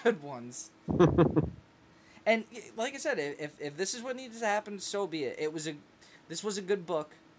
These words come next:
Speaker 1: and I feel like they're on the right track. Um,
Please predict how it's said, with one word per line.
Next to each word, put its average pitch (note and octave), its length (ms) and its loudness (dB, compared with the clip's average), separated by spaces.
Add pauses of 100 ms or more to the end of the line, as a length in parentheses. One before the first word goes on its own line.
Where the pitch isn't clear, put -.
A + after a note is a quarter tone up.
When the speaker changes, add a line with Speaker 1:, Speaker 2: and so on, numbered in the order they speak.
(340)
Speaker 1:
and C#3+ 400 -2
I D3 100 -4
feel F#3 200 -4
like F3+ 160 -2
they're E3 140 -2
on E3 100 -2
the D#3 80 -6
right C#3+ 300 -4
track. B2 360 -6 (540)
Um, C3+ 460 -4